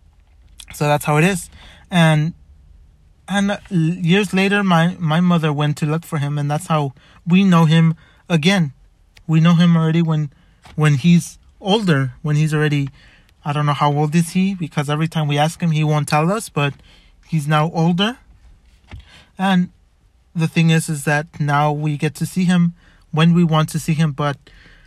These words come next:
in terms of him giving us something, no, he does not give us anything.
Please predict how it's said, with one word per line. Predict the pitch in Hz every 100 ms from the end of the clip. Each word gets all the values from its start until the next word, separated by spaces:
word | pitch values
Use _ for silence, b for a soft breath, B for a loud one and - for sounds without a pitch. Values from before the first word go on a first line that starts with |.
| b b _ _ _ -
in | 233 170
terms | 196 185 170
of | 165
him | 185 180 175 - _
giving | - 190 190 170
us | 151
something, | 175 226 - 147 151 _ _ _
no, | - 320 160 139
he | 233
does | 254 180
not | 151 151 -
give | 170
us | 160 165
anything. | 214 175 143